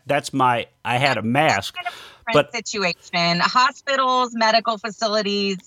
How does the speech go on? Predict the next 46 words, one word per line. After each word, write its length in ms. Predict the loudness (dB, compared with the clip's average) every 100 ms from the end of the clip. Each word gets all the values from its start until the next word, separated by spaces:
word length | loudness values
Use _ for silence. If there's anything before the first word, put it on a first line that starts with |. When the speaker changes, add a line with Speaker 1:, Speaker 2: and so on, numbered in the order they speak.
| _
Speaker 2:
I, 300 | -16 -12 -12 -12 _ _ _ _ _ 0
I 120 | 2
mean, 200 | 2 0 -4 -6 0
I 160 | 2
understand 500 | 2 -4 -6 -6 -6
that. 160 | -6 -12 -16 -16 -4
Speaker 1:
But 120 | 0
I 200 | 0 0
wear, 280 | 2 2 2
Speaker 2:
And 60 | -2
Speaker 1:
but 160 | -2 0
I 100 | 2
wear 200 | 2 2
a 60 | 0
bandana 680 | 0 0 0 0 0 0 -2
anyway, 480 | 0 0 0 -4 -4
m-, 220 | -4 0
most 260 | 2 2 2
of 60 |
my 100 | 0
life. 320 | 2 4 2 2
I 40 |
mean, 140 | 0 0
I 100 | 0
just 160 | -2
wear 140 | 0 0
a 40 |
bandana 520 | 0 -2 -2 -2 -2
during 200 | -4 -4
the 100 | -2
day. 300 | -2 -2 -2 -6 -8
So 340 | 0 0 0 -6
if 160 | -6 0
anybody 400 | 2 4 2 2
ever 160 | 0 -2
says, 460 | 2 4 2 0 -4
you 100 | -2
know, 260 | -2 -6 _ _
s-, 100 | -20 -6
something 280 | 0 0 0
to 100 | 0
me, 80 | 2
"You 40 |
can't 180 | 2 2
come 160 | 2 2
in," 140 | 0